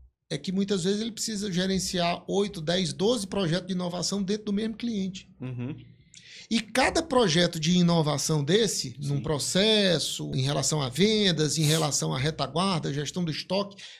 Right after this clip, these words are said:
Speaker 1: tem ali uns dez, doze processos de inovação, projetos de inovação rodando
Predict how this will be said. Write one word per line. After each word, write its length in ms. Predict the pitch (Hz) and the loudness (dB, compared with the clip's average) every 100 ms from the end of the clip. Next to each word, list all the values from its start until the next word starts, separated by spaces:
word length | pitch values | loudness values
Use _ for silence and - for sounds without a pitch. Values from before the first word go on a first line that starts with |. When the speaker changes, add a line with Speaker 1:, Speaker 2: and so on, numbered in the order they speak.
| - | -6
Speaker 1:
tem 100 | 185 | 0
ali 200 | 214 240 | 2 4
uns 200 | 233 156 | 4 4
dez, 580 | 175 214 233 220 180 | 4 6 4 2 -2
doze 680 | 147 160 214 214 165 196 175 - _ - | 0 4 6 4 4 0 -2 -6 _ -6
processos 760 | 180 175 - 170 165 - 156 | 0 2 2 2 2 0 -4
de 120 | 139 196 | -2 0
inovação, 520 | 202 170 147 - 202 | 2 2 2 2 0
projetos 400 | 175 143 165 160 | 0 0 0 -2
de 80 | 165 | -2
inovação 460 | 160 147 139 185 | 0 -2 -2 -2
rodando 540 | 180 180 160 196 214 | 0 0 2 2 0